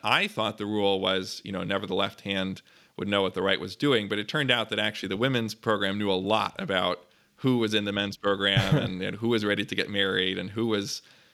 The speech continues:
Speaker 1: saying a nice Devar Torah at the rabbi's house and so on. So I was i-, in this kind of wonderfully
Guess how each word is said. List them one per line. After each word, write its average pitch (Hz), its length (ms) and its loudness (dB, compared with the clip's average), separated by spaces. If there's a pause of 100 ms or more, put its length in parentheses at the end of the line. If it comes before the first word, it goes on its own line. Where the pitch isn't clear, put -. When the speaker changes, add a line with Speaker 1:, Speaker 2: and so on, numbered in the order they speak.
(120)
Speaker 1:
saying 110 300 2
a 98 40 -4
nice 98 240 -2
Devar 98 240 -4
Torah 92 300 2
at 90 100 -4
the 90 80 -4
rabbi's 92 600 -2 (360)
house 131 340 0
and 104 100 -10
so 98 200 0
on. 95 280 0
So 107 260 2
I 127 160 4
was 113 460 -2 (200)
i-, - 160 -10
in 104 140 0
this - 400 -4 (680)
kind 92 200 -4
of 98 60 -6
wonderfully 95 800 -2